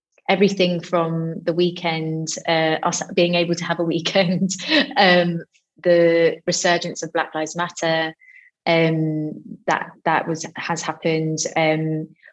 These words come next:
all of these, all of these pivotal moments are,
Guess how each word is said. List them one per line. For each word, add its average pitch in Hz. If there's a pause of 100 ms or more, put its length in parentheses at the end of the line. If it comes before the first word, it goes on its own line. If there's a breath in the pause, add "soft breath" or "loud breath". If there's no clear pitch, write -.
all 254
of 247
these, 202
all 233
of 214
these 202
pivotal 196
moments 175
are, 190